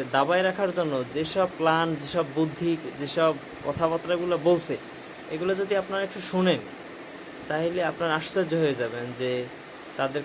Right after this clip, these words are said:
কথোপকথন কিংবা তাদের কাজগুলো কেমনটা ছিল। হ্যাঁ, আমি ইনবক্সে, আহ, আমি লিংক দিয়ে দিব, আপনারা ওই লিঙ্কটা একটু চালু করে দেখবেন যে তার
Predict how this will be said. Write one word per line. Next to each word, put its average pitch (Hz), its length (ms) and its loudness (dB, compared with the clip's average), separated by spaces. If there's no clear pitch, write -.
কথোপকথন 147 760 -2
কিংবা 139 260 -2
তাদের 139 320 -2
কাজগুলো 160 340 0
কেমনটা 202 360 6
ছিল। 135 160 -4
হ্যাঁ, 180 200 -4
আমি 160 200 2
ইনবক্সে, 175 560 2
আহ, - 920 -8
আমি 131 140 -2
লিংক 185 160 2
দিয়ে 180 220 4
দিব, 147 120 -2
আপনারা 147 340 2
ওই 151 80 2
লিঙ্কটা 156 340 0
একটু 160 180 -2
চালু 156 240 4
করে 160 180 2
দেখবেন 156 300 0
যে 147 100 2
তার 156 240 8